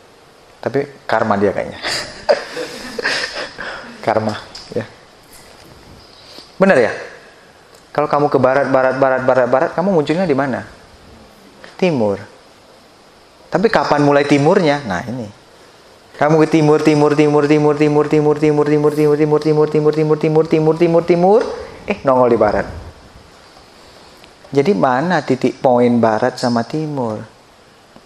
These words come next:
Berarti di dalam barat ada timur.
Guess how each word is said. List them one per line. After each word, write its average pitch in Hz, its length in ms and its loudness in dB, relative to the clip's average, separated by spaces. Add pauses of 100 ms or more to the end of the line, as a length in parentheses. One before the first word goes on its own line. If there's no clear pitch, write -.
(760)
Berarti 120 640 0
di 147 120 0
dalam 113 280 2
barat 104 320 0
ada 131 200 -2
timur. 143 520 -4